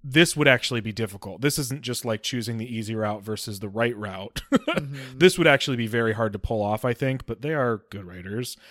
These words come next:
Speaker 1: I think there's a world where you could write this episode where, from Spider-Man's perspective, what he's hearing them say is not what they actually say, and then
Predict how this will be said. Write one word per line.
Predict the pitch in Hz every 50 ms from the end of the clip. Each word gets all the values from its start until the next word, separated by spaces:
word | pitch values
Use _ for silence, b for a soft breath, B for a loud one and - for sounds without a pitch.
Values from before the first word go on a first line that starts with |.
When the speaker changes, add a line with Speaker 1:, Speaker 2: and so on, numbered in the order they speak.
| B B B
Speaker 1:
I | B 135
think | 147 190 208 208
there's | 214 170
a | 170 151
world | 135 135 147 160 160 143 127
where | 135 139
you | 131 127
could | - - 123 107 107
write | 120 123 135 131
this | 131 123 - -
episode | 127 123 107 117 - - 127 120 120 117 113 113 120 110 b b b b b b b b
where, | b 113 110 123 127 127 123 120 120 117 117 113 120 -
from | - - - - 147 143 143 143 143 139
Spider-Man's | - - - - 127 131 131 135 131 127 120 117 104 -
perspective, | - - 117 - - - - 131 120 - - 123 113 107 107 104 104 104 - _ _ _ _ -
what | 113 113 135 143 139
he's | - - 143 127 117
hearing | - - - 151 147 151 143 131 123 120 113
them | 113 113 110 107
say | - - - 117 110 104 101 101
is | 110 117 120 110
not | 127 123 123
what | 117 117 -
they | 120 117 123
actually | - 123 123 - - - - 117 107 104 104
say, | - - - 110 104 104 104 104 110 -
and | 127 120 120
then | 117 113 113 113 113 110 110